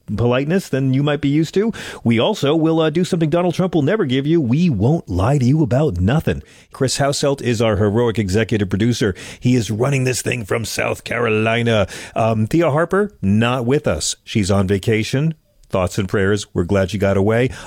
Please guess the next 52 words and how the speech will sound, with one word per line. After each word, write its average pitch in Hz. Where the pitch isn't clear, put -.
Owen 151
is 123
helping 127
us 110
out 123
tonight. 131
If 101
you 98
call 131
and 127
get 113
to 104
talk 123
to -
Owen, 156
I 190
strongly 113
encourage 104
you 113
to 104
be 120
as, 107
uh, 110
professional 113
as 107
possible 131
with 127
the 123
man, 147
'cause 104
he's 90
dealing 98
with 123
a 135
lot. 104
He 82
has 80
to -
work 101
with -
Chris. -
This 95
evening, 110
Angelo 110
Carasone 98
of 78
Media 87
Matters 85
for 92
America 85
joins 92
us 101